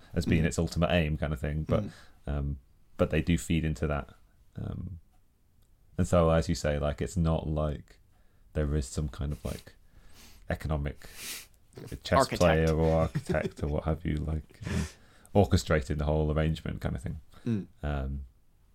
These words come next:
Speaker 2: And on one hand, that's kinda obvious, right? Because it's like, if these interests weren't compatible, then they wouldn't have worked so well together.
Speaker 1: Yeah, yeah,
Speaker 2: So it's
Speaker 1: yeah.
Speaker 2: kinda like, duh.
Speaker 1: Yeah,
Speaker 2: But
Speaker 1: yeah, yeah.
Speaker 2: once you understand that,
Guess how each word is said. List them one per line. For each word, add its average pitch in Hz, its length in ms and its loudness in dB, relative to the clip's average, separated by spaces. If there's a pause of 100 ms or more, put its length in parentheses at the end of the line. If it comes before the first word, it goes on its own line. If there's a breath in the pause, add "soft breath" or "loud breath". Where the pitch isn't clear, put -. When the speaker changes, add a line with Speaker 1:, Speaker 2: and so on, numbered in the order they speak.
(600)
Speaker 2:
And 170 80 0
on 175 40 2
one 208 100 2
hand, 196 180 2
that's 127 120 2
kinda - 200 2
obvious, 113 460 2
right? 95 360 -2
Because 120 220 4
it's - 160 -4
like, 110 300 6 (380 soft breath)
if 139 280 6
these 123 240 4
interests 120 440 0
weren't 127 240 4
compatible, - 720 -2 (420)
then 104 120 0
they 107 80 0
wouldn't 107 240 2
have 101 100 -2
worked 104 200 -4
so 107 120 0
well 95 160 -4
together. 107 400 0
Speaker 1:
Yeah, 92 160 4
yeah, 85 80 2
Speaker 2:
So 85 100 6
it's 110 100 4
Speaker 1:
yeah. 85 40 2
Speaker 2:
kinda 151 140 6
like, - 260 2
duh. 107 400 4
Speaker 1:
Yeah, 85 320 2
Speaker 2:
But 127 260 12
Speaker 1:
yeah, 87 60 4 (140)
yeah. 82 40 0
Speaker 2:
once 139 220 6
you 147 80 6
understand 120 500 2
that, 92 220 -6